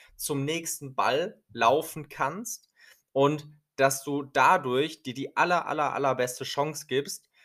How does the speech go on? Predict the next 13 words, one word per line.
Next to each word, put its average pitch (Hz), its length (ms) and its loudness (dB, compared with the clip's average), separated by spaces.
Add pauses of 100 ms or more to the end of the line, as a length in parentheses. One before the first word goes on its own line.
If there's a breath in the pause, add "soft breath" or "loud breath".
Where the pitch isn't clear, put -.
(320 soft breath)
schnellstmöglich 180 840 0
diesen 147 240 -6
U-Turn 143 600 0
zu 131 120 -6
schaffen, 170 800 -2
ja, 160 180 0
die 143 160 -10
schlechten 196 340 -4
Schläge 175 280 -4
hinter 170 180 -2
dir 151 180 -2
zu 156 120 -6
lassen, 143 560 -2